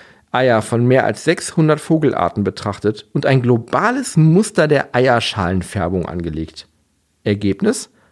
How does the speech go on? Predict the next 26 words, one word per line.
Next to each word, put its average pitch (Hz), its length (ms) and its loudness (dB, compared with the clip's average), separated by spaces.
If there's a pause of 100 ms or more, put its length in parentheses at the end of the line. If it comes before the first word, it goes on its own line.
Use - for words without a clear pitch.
(680)
Eier 160 300 2
sind 123 300 0
dunkler, 196 540 2 (180)
wenn 139 180 0
die 131 120 0
Temperatur 131 840 0
und 123 120 -2
die 113 100 -4
Sonneneinstrahlung 143 1040 2
niedrig 175 440 4
ist - 360 -8 (500)
und 143 160 4
wenn 147 80 4
das 147 180 0
Nisten 202 640 2
auf - 280 -4
offenem 180 420 2
Boden 110 480 0 (380)
und 117 160 2
nicht 170 200 2
in 139 240 0
Hohlräumen 202 680 2 (220)
oder 170 260 0
tiefen 160 300 0
Nestern 156 340 0
stattfindet. - 640 -6